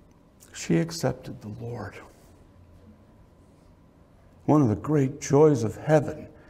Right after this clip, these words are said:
is not just seeing my Lord and my Savior, but seeing my mom. And through that process and her death,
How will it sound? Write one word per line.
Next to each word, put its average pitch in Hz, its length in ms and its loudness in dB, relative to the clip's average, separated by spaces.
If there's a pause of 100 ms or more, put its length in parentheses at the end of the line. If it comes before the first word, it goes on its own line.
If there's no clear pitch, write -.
(420)
is - 100 -18
not - 120 -18
just - 200 -12
seeing 131 340 4
my 113 180 0
Lord 117 560 -2
and 104 120 -6
my 101 120 -12
Savior, - 720 -10 (1400)
but - 100 -10
seeing 127 380 0
my 98 80 0
mom. 92 480 -4 (2500)
And 123 140 4
through 156 300 2
that 104 520 4
process 131 680 -2 (280)
and 117 160 2
her 135 220 0
death, 139 540 0